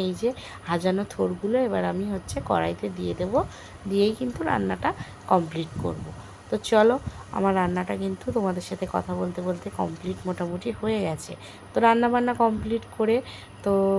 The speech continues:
রান্নাঘরের যেসব থালা বাসন থাকে সেগুলো সব ধোয়া মাজা করে নিয়েছি। এখন কিছু জামা কাপড় ছিল তো সেগুলোই এখন তুলে নেব। আর চুলটাও ভেজা ছিল,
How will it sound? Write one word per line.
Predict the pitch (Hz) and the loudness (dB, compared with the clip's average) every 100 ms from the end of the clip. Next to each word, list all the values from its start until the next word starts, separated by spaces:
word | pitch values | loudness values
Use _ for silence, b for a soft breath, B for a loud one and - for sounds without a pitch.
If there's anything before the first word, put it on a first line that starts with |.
| 190 | 4
রান্নাঘরের | 196 190 196 196 196 196 - | 4 4 2 2 2 0 -6
যেসব | - 185 196 | -2 0 -2
থালা | - 185 185 | 0 2 2
বাসন | 185 185 185 | 2 -2 -4
থাকে | 185 180 202 | -4 -4 -6
সেগুলো | 196 180 180 | -6 -6 -6
সব | 180 185 180 | -4 -4 -4
ধোয়া | 180 175 | -4 -2
মাজা | 175 175 185 | -2 -2 -4
করে | - 175 175 | -2 -2 -2
নিয়েছি। | 175 175 175 277 330 B B - | -2 -4 -4 -6 -8 B B -6
এখন | - - 220 | -4 -2 -4
কিছু | 240 190 - 185 | -4 -8 -8 -4
জামা | 180 175 170 | -2 -2 -2
কাপড় | 185 180 262 294 B B - | -6 -4 -2 -2 B B -12
ছিল | - 196 185 254 | -4 0 2 0
তো | 277 202 | -2 -6
সেগুলোই | - 190 180 185 240 | -4 -4 -2 0 2
এখন | 233 - 240 - | 0 -2 -6 -4
তুলে | 180 165 | -2 -2
নেব। | 160 156 160 B B - | -4 -6 -8 B B -8
আর | 202 - | -6 2
চুলটাও | 226 220 247 240 | 2 4 4 4
ভেজা | 214 202 214 | 2 2 0
ছিল, | - 202 | -2 -2